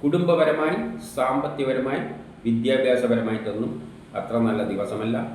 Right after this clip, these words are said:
സംസാരങ്ങളെ കൊണ്ട് ചിലപ്പോൾ ശത്രുതയെല്ലാം ഉണ്ടായേക്കാം. എന്നാൽ കന്നിയിലോ മകരമാസത്തിലോ ആണ് ജനിച്ചതെങ്കിൽ അവർക്ക് സൂര്യനിൽ നീതിക്കുമ്പോൾ ഗ്രഹങ്ങളെല്ലാം വളരെ അനുകൂലമായിട്ടാണ് നിൽക്കുന്നത്. അതുകൊണ്ട് അവരെ സംബന്ധിച്ചിടത്തോളം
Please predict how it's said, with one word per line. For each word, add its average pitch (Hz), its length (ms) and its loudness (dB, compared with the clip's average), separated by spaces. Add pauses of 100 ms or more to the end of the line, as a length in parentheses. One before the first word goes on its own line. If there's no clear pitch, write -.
(320)
സംസാരങ്ങളെ 139 680 4
കൊണ്ട് 123 260 -2
ചിലപ്പോൾ 95 360 -4
ശത്രുതയെല്ലാം 98 760 -2 (440)
ഉണ്ടായേക്കാം. - 580 -2 (1600)
എന്നാൽ 139 200 8 (120)
കന്നിയിലോ 160 480 10 (120)
മകരമാസത്തിലോ 151 760 4 (120)
ആണ് 120 100 2 (100)
ജനിച്ചതെങ്കിൽ 113 720 0 (340)
അവർക്ക് 127 360 4
സൂര്യനിൽ 175 580 6
നീതിക്കുമ്പോൾ 151 680 4
ഗ്രഹങ്ങളെല്ലാം 135 580 2
വളരെ 123 360 2
അനുകൂലമായിട്ടാണ് 113 760 0
നിൽക്കുന്നത്. 87 420 -6 (500)
അതുകൊണ്ട് 123 600 0 (140)
അവരെ 131 320 -2
സംബന്ധിച്ചിടത്തോളം 117 960 0